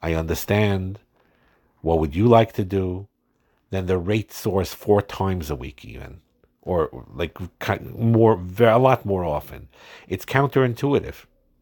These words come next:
This seems counterintuitive. But the studies that he, he, he, he studied shows that actually the husbands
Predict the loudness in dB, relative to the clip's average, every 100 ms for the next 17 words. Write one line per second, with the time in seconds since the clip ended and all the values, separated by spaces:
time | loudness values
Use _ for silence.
0 | _ 0 0 2 -2 -2 -4 -4 -2 -2
1 | -4 -6 -6 -6 -6 -10 -14 _ _ _
2 | _ _ _ _ _ _ -20 -20 _ -2
3 | -2 -2 -6 2 4 4 0 -2 0 -2
4 | -6 -12 -20 -10 -6 -4 -6 -8 -8 -8
5 | -10 -14 -16 -16 -12 -8 -8 -10 -12 -2
6 | 4 6 4 -4 -8 0 0 2 -2 -6
7 | -16 -20 -20 _ -4 -4 _ -4 -4 -4
8 | -4 -2 -4 -2 -4 0 2 2 2 -4
9 | -4